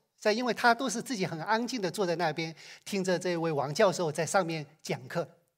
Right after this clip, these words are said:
他其实本来都是默默，哦，我都不说话的。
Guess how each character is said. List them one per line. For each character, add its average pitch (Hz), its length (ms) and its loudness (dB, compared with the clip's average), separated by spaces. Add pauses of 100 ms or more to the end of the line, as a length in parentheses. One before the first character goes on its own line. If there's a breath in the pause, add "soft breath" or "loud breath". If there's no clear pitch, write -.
(880)
他 - 140 0
其 311 180 -2
实 - 80 0
本 190 140 0
来 175 100 4
都 294 180 -4
是 226 200 -4 (400)
默 320 200 4
默， 196 300 2 (520 loud breath)
哦， 277 140 8
我 190 300 6
都 294 200 2
不 294 120 0
说 196 200 6
话 190 220 6
的。 - 180 -12